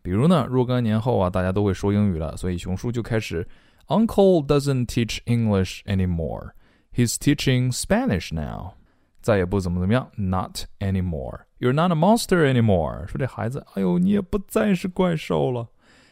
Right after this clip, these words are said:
“Nelly,” said Paul，看Paul的评价，“you're the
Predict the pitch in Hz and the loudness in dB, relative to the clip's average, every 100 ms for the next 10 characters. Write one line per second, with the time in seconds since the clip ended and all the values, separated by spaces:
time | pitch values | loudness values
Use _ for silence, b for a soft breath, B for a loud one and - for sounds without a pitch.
0 | b b b 110 175 214 113 - - - | b b b 2 4 4 0 -6 -16 -10
1 | 80 - - 107 95 65 - - 90 87 | -10 -10 -6 -2 -2 -2 -10 -14 -8 0
2 | 160 139 92 90 101 - - b b b | 2 2 0 -4 -2 -4 -6 b b b
3 | b 117 127 117 107 | b 4 4 4 -2